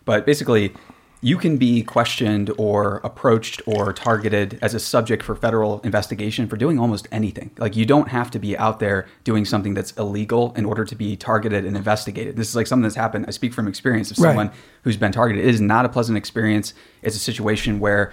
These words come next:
Speaker 1: people are being very, very aggressive, very threatening to you, and you generally have no recourse if you don't have a good knowledge of the law and a lot of the information. You're gonna have to pay out of pocket just to, like, just to defend yourself from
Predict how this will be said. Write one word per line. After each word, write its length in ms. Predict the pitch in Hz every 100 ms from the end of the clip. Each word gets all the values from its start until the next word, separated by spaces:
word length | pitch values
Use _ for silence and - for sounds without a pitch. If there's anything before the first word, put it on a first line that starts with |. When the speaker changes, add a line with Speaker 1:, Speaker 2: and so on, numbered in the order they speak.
| - -
Speaker 1:
people 200 | 117 110
are 60 |
being 340 | 98 101 98 95
very, 440 | 104 113 117 120
very 240 | 110 107 101
aggressive, 480 | 107 107 - 98
very 260 | 120 113 120
threatening 440 | - 123 113 104
to 120 | 98 107
you, 380 | 107 117 95 - -
and 140 | - 101
you 80 | 135
generally 360 | 190 165 123
have 400 | 98 110 104 - - _ _ 110
no 120 | 139
recourse 500 | 110 123 - 71 -
if 100 | 123
you 80 | 117
don't 220 | 117 110
have 380 | 104 117 104 104
a 80 | 104
good 180 | 110
knowledge 360 | 104 104 110 104
of 60 | 101
the 120 | 101
law 320 | 110 120 120
and 160 | 104 101
a 40 |
lot 200 | 104 110
of 80 | 104
the 80 | 104
information. 680 | 101 107 113 113 117 107 - _ _
You're 120 | 110
gonna 120 | 104 98
have 100 | -
to 80 |
pay 120 | - 104
out 140 | 98
of 80 | 98
pocket 420 | - 123 123 117
just 180 | 127 -
to, 100 | 120
like, 280 | 104 98 -
just 180 | 220 -
to 100 | 117
defend 380 | 104 - 120
yourself 420 | 113 - 104 - -
from 400 | - 113 104